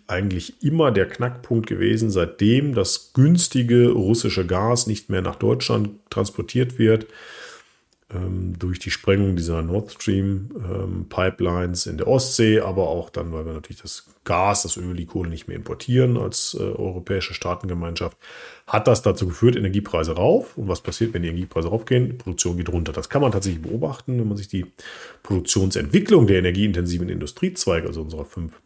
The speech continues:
Zweige, mal genau anguckt. Bezogen auf das Jahr zwanzig einundzwanzig, das ist das, was das Statistische Bundesamt definiert hat,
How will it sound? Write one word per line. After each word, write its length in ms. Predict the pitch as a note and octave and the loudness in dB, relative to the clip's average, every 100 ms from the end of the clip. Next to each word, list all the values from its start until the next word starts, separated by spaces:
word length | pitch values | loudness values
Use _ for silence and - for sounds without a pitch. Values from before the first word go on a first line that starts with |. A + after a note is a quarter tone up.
| - | -10
Zweige, 400 | - F2 F2 E2+ | -8 -6 -6 -6
mal 180 | D#2 D#2+ | -6 -6
genau 300 | D#2+ D#2 D#2+ | -4 -4 0
anguckt. 480 | A2+ B2 C3+ C3+ - - - - - - _ _ _ - - | 0 2 0 0 -12 -16 -16 -18 -20 -20 _ _ _ -20 -4
Bezogen 300 | A#2 C#3 D3 | 2 6 6
auf 80 | A#2+ | 6
das 140 | A2 | 6
Jahr 200 | A#2 A#2 | 6 6
zwanzig 400 | A#2+ A#2 G#2 G2+ | 6 4 6 4
einundzwanzig, 640 | B2 A#2+ C3 A#2+ A#2+ C#3 B2+ | 4 6 6 6 6 6 4
das 180 | G2 A2 | 4 0
ist 160 | - | 0
das, 200 | A2 - | 0 0
was 120 | G2 - | -2 -2
das 140 | - | -4
Statistische 720 | - - - G#2+ - A2 F#2 | -4 -4 -4 -4 -4 -2 -2
Bundesamt 840 | F2 A#2 B2+ A#2+ A2 G#2+ G#2 G#2+ | 0 0 0 0 2 2 0 0
definiert 520 | G2 - G2 F#2+ G2 F#2+ | -2 0 0 2 2 2
hat, 260 | F#2 - | 0 -2